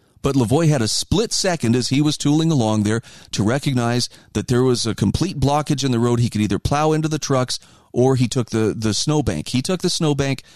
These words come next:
stepped out of the truck. Um, he was, he was daring the F B I agents, "Go," and, and the Oregon State Police, "Go ahead, shoot me, shoot me, go ahead."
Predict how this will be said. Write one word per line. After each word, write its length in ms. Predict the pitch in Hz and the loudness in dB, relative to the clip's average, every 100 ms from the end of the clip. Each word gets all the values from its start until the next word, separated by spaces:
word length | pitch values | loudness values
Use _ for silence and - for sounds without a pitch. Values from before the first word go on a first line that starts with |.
| - | -18
stepped 380 | - - 156 156 | -8 -2 -2 0
out 140 | 156 143 | 0 0
of 40 | |
the 80 | 135 | -2
truck. 420 | - 120 113 - _ _ _ _ | -2 -2 -2 -8 _ _ _ _
Um, 240 | 98 90 98 | -2 0 2
he 160 | 117 | 2
was, 420 | 107 95 - - - 120 | 2 0 -2 -4 -6 -4
he 140 | 113 | -2
was 220 | 92 - | -2 -4
daring 580 | 107 123 160 156 156 165 _ _ _ | -4 -2 0 0 -2 -4 _ _ _
the 160 | 98 104 | -4 -2
F 120 | 113 | 0
B 140 | 123 | 0
I 80 | 113 | 0
agents, 400 | 110 117 120 - | 0 0 -2 -2
"Go," 220 | 135 143 | 0 0
and, 220 | 98 120 101 | 2 0 2
and 160 | 110 | 0
the 360 | 104 90 - - | 0 -4 -6 -4
Oregon 320 | 143 135 131 110 | 0 2 2 0
State 260 | 123 110 | 0 -2
Police, 220 | 127 127 | 0 -2
"Go 120 | - 247 | 0 0
ahead, 220 | 214 110 | 0 -2
shoot 200 | 208 190 | -4 -2
me, 160 | 110 - - - | -4 -6 -16 -12
shoot 240 | - 233 | -2 -2
me, 220 | 120 - _ _ _ | -2 -4 _ _ _
go 160 | 175 214 | 0 2
ahead." 300 | 190 101 | 2 0